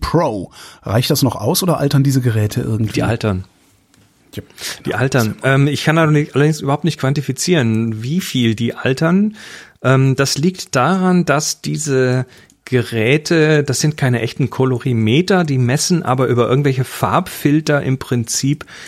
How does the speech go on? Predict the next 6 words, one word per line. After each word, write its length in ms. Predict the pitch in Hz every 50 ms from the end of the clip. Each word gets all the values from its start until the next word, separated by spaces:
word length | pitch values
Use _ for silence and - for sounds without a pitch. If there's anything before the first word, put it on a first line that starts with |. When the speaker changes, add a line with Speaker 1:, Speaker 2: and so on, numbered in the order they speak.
| - - _ -
Speaker 2:
wie 100 | 127 131
viel 420 | - - 139 131 127 127 123 113 - - - _ _ _ _ _ _ _ _ _ _ _ _ -
Energie 420 | - 131 135 127 123 120 - 156 139
da 120 | 135 120
noch 160 | 110 110 101 -
ankommt 640 | - 113 120 - - 110 98 85 87 - - -